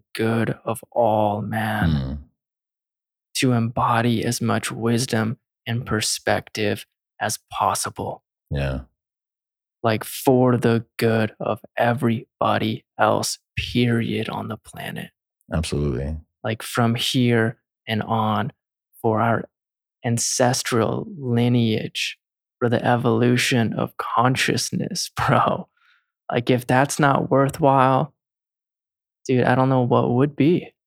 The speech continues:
Speaker 2: Absolutely. Uh, there's a quote, it's a Greek proverb, and it's, "Society is made great by men who will plant trees whose shade they will never sit under."
Speaker 1: Mm-hmm.
Speaker 2: And, like, I just resonate with that so much. It's like,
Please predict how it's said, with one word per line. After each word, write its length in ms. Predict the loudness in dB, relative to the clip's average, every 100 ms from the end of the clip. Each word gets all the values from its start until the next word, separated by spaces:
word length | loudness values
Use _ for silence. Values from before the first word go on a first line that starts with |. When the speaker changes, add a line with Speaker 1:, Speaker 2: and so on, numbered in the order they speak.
| _ _
Speaker 2:
Absolutely. 640 | -4 -2 -2 0 -2 -4 -8 -12 _ _ _ _ _ _ _ _ _
Uh, 200 | -2 0 0
there's 320 | 0 0 0
a 60 |
quote, 560 | -4 -2 2 2 2 -2 _ _ _ _ _ -4
it's 120 | 0
a 40 | 0
Greek 320 | 2 0 0
proverb, 580 | -2 0 -2 -4 -4 -6
and 180 | -4 -4
it's, 120 | -4
"Society 560 | -4 -4 -2 0 0 -2
is 160 | -2
made 460 | -2 -2 -2 -4 -8
great 400 | -4 -2 -2 -4
by 140 | -4 -2
men 360 | -2 -2 -2
who 200 | -4 -4
will 120 | -4 -6
plant 400 | -6 -4 -4 -6
trees 520 | -4 -4 -4 -4 -6
whose 200 | -6 -4
shade 400 | -4 -4 -4 -4
they 120 | -4
will 120 | -4
never 300 | -4 -6 -6
sit 280 | -6 -6 -6
under." 220 | -4 -4
Speaker 1:
Mm-hmm. 300 | -2 -2 -2 -4 _ _ _ _ -8
Speaker 2:
And, 60 | -2
like, 200 | -2 -4
I 100 | -4
just 200 | -4 -2
resonate 400 | -2 -2 0 -4
with 100 | -4 -4
that 180 | -4
so 200 | -4 -4 -4
much. 420 | -4 -4 -8 -12
It's 180 | -12 -6
like, 380 | -4 -4 -10